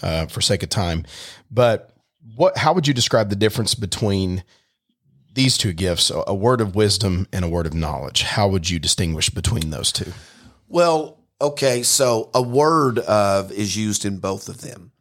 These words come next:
Speaker 1: Mm-hmm.
Speaker 2: God gives us not all of his knowledge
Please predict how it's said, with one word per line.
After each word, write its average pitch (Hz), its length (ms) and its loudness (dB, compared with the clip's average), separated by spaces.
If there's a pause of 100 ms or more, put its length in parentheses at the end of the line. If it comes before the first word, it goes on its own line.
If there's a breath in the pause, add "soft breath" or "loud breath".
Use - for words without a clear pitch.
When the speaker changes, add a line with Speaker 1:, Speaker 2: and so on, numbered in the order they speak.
(100)
Speaker 1:
Mm-hmm. 87 440 -8
Speaker 2:
God 117 480 4
gives 107 300 0
us 101 220 2
not 117 280 2
all 147 260 4
of 104 100 -2
his - 180 -4
knowledge - 680 -10